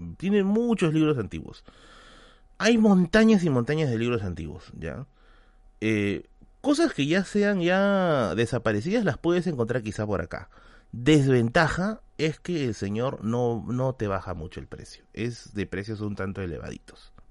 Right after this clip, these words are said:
¿ya? Es de precios un tanto, un tanto elevaditos, ¿ya? Así que tienes que tener bastante, bastante <laughs> suerte para encontrar algo,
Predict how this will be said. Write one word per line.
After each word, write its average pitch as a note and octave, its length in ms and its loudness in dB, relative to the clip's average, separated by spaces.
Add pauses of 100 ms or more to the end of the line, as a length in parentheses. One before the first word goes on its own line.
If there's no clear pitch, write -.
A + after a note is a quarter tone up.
(260)
¿ya? - 140 -14 (580)
Es G#2+ 120 -6
de A#2 80 -6
precios A2 360 -6
un F2 260 -8
tanto, F2+ 680 -6 (520)
un F#2 160 -6
tanto F#2 200 -4
elevaditos, - 600 -10 (160)
¿ya? - 120 -18
Así - 180 -14
que B2+ 140 -12
tienes A#2+ 420 -10
que - 160 -10
tener F#2 320 -6
bastante, G2 840 -6 (600)
bastante C3 420 2
<laughs> - 0 -
suerte E3 340 4
para B2+ 220 2
encontrar G2 440 0
algo, F#2+ 560 0